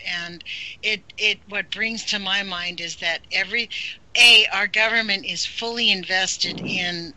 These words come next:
nuclear, producing nuclear waste, period. They, they have produced so much of it that at this point they're choosing to ignore it.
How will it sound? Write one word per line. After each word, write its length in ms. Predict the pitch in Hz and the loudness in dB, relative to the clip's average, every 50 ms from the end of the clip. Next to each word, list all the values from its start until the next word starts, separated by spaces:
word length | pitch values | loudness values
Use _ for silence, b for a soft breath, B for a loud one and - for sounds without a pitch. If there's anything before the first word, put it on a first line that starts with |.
| - - | -16 -12
nuclear, 880 | 185 190 196 202 202 190 - - 190 196 190 180 180 180 175 165 - - - - | -6 -2 0 0 0 -2 -4 -6 -6 -6 -4 -4 -4 -4 -4 -6 -8 -8 -4 -2
producing 760 | - - 214 185 - 226 247 254 240 - - 214 185 175 170 | 0 0 0 2 6 8 8 8 8 6 2 0 -2 -4 -6
nuclear 540 | 175 190 202 - - - 185 175 156 160 160 | -6 -6 -8 -8 -8 -6 -6 -6 -6 -6 -12
waste, 500 | 151 151 165 160 151 147 139 135 - - | -10 -8 -8 -6 -6 -6 -6 -6 -6 -6
period. 540 | - - 185 170 165 160 156 143 143 143 139 | -4 -2 -2 -2 -2 -2 -4 -6 -6 -8 -8
They, 300 | - 180 185 180 180 170 B B B B B B B B B - | -8 -4 -2 -2 -2 -2 B B B B B B B B B 6
they 160 | 220 233 233 | 8 8 10
have 180 | 226 220 202 - | 10 8 6 6
produced 500 | - 226 208 175 214 220 208 - - - | 2 0 2 2 0 2 2 2 4 6
so 160 | 226 233 226 | 6 6 6
much 360 | 214 208 208 208 208 - - | 6 4 4 4 6 6 6
of 160 | 208 190 165 | 6 6 2
it 180 | 185 180 175 - | -2 -8 -6 -2
that 180 | 202 196 190 | -2 -2 0
at 140 | 185 185 - | -2 -4 -4
this 260 | - 208 202 190 - | -2 -2 0 0 0
point 300 | - - 190 190 175 165 | -2 -2 -4 -6 -6 -4
they're 160 | - 180 170 165 | -4 -4 -2 4
choosing 500 | - - 240 214 202 185 - 185 180 170 | 6 8 8 8 6 2 0 -2 -2 -2
to 180 | - - 185 175 | -2 -2 -2 -4
ignore 440 | 165 147 - 175 180 180 175 175 | -12 -14 -12 -12 -10 -8 -6 -4
it. 180 | 170 160 147 - | -2 -2 -2 -4